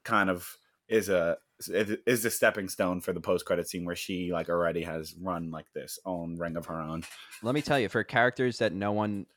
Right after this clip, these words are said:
Speaker 2: ever knew, I mean, like, they, she, she too is rising up there. Like, she was one of my favorites coming out of the movie.
Speaker 1: She was,
Speaker 2: She was
Speaker 1: she was, I came out of the movie, it's, like, the first thing I said to you. I was like, "The sister was my favorite one."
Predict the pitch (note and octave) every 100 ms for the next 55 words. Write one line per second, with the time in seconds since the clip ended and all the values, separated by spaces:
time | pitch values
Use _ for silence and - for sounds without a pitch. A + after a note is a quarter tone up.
0 | _ - G#2 G#2 G2 G#2 C#3 - G2 G2
1 | F#2+ F#2+ F2+ - - F2 - - - _
2 | _ - - C#3 C#3 C#3 B2+ E2+ - G#2
3 | G#2+ G#2 G#2+ G2+ G#2 - F#2 F2 F2+ F2+
4 | A#2 G#2 G#2 F#2+ F#2+ G#2 E2+ - F#2+ F#2
5 | F2+ F#2 G#2 E2+ D#2 D#3 F#3+ C3 F#2 -
6 | - G3+ F#3+ - - B2 E3 - C#3+ F3+
7 | F#3 E3 D#3 D#3+ C#3 C3+ B2+ B2 C3 C3
8 | A#2+ A2 A2 - F#2+ F#2+ F#2+ F#2+ G2+ A#2
9 | - G#2 G2 F2+ F#2+ F#2+ F#2+ F2 F2 F2+